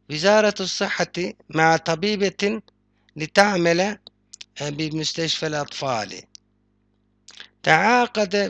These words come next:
وزارة الصحة مع طبيبة لتعمل بمستشفى الأطفال. Sağlık Bakanlığı, e,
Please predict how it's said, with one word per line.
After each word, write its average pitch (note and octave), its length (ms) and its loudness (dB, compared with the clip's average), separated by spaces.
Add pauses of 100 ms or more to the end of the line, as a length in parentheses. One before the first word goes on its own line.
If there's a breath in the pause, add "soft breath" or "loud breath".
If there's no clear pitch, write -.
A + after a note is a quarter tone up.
وزارة F#3+ 480 0
الصحة - 520 -6 (640)
مع C#3+ 220 0
طبيبة F3 640 -4
لتعمل D#3+ 720 2
بمستشفى D3 720 -4
الأطفال. C3 680 -8 (720 loud breath)
Sağlık B3 440 0
Bakanlığı, C#3 920 0 (960)
e, B2+ 60 -12